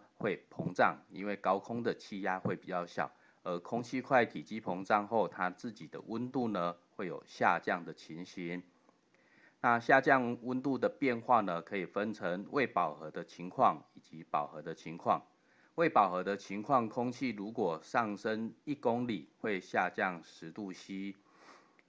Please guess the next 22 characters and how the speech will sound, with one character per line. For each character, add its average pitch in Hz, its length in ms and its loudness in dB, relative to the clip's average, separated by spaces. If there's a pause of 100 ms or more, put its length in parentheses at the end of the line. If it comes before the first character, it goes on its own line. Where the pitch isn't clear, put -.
(220)
那 123 140 2
如 113 220 0
果 120 280 2 (440)
空 127 240 -2
气 117 340 -4 (260)
下 120 280 6
沉 87 260 -4
的 90 80 -2
过 - 260 0
程 92 240 -4
中， 101 280 0 (180)
温 110 180 -4
度 107 140 -6
反 - 160 -6
而 - 140 -16
会 101 260 -2
上 98 300 0
升， 101 360 -2 (220)
也 71 160 -10
是 101 220 -8
下 101 240 2
降 95 260 0